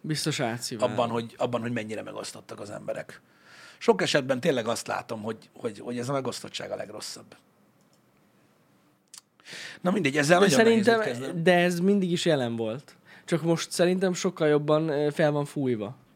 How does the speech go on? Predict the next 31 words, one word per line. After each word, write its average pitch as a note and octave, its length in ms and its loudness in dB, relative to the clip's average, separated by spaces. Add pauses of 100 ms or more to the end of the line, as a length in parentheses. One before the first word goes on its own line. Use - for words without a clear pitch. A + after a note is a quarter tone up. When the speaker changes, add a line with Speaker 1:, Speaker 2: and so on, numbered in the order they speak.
Speaker 1:
ez C#3+ 140 -6
a C#3 40 0
dolog. A#2+ 300 0 (600)
Speaker 2:
Igen. A#2+ 220 -10
Speaker 1:
Az A#2 60 -16 (100)
Speaker 2:
Meg - 120 0
azért E3+ 100 8
egy D3+ 60 4 (100)
Speaker 1:
internet B2 160 6
Speaker 2:
pár - 100 2
éve C#3 100 2
Speaker 1:
miatt. E3 140 4
Speaker 2:
nagyon F3+ 220 2
sok - 200 -2
szarság D3 520 2
is C#3 160 -4
van, B2+ 300 -8 (100)
meg A#2+ 140 -6
minden, C#3+ 340 -2
és B2+ 140 -4
ugye C3 160 0
ez B2 160 0
tovább C3 340 4
is B2 120 -2
fújta C3 360 -2
a B2 40 -2
dolgokat. A#2+ 600 -2
Tudod, B2 220 -2
most A#2+ 200 -4
így B2+ 140 -8
ilyen, B2 380 0